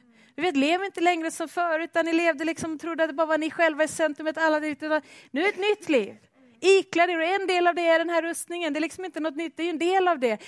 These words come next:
Det är att verkligen få tag på vad sanning betyder i ditt liv på riktigt. Vad fridens evangelium gör med dig. Vad det betyder att du är förklarad rättfärdig. Att du har en tro som du kan få hålla upp som en sköld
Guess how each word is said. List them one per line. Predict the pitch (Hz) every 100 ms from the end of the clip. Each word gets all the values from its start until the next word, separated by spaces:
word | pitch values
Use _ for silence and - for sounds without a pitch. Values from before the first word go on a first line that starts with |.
| -
Det | -
är | 339
att | 294
verkligen | 339 311 302
få | 359
tag | - 330 339 381 -
på | 247 214 -
vad | - 302
sanning | - 359 320 285 277
betyder | 330 330 339 359
i |
ditt | 330 320
liv | 302 302
på | 294
riktigt. | 302 302 - 330 247 - - -
Vad | 294
fridens | - 339 370 381 349 330
evangelium | 339 330 311 311 302 320
gör | 269 320 370
med | 330 277
dig. | 220
Vad | 226 339
det |
betyder | 359 381 403 381 359 370
att | 349
du |
är | 359
förklarad | 370 - 311 370 381 339 330
rättfärdig. | 359 - - 359 392 311 214 214 _ _ _ _ _ _ _ _ _ _ _ _ _ 240 _ _ _ _ _ _ _ _ _ _ _ _ _ _ -
Att | 285
du | 285
har | 294
en | 277
tro | 320 320 240 208 _ _ _
som | - 269
du |
kan | 262
få | 247
hålla | 262 269
upp | 262 -
som | - 262
en |
sköld | 262 294 247 233 214